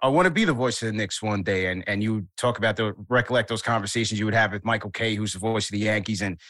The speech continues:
Kay might say, "Yeah, you know, I, I wanna cover the Yankees," but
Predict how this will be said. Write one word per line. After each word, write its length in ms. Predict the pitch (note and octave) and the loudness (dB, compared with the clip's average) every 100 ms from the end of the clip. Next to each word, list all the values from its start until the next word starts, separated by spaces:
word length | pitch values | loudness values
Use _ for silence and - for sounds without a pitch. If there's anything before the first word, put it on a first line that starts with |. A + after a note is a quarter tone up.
| - | -12
Kay 160 | - A#2 | -4 -2
might 180 | A2+ G#2 | 0 -2
say, 180 | A2+ A2+ | 0 2
"Yeah, 280 | B2 B2 | 4 4
you 140 | A#2+ B2+ | 2 0
know, 240 | A2 A2+ | 2 2
I, 60 | G#2+ | 0
I 20 | |
wanna 220 | A#2 A#2 | 0 0
cover 220 | G#2+ A#2+ | 2 2
the 100 | G#2+ | 2
Yankees," 420 | G#2+ D3 E3 B2+ - | 2 2 2 -2 2
but 240 | B2+ | 2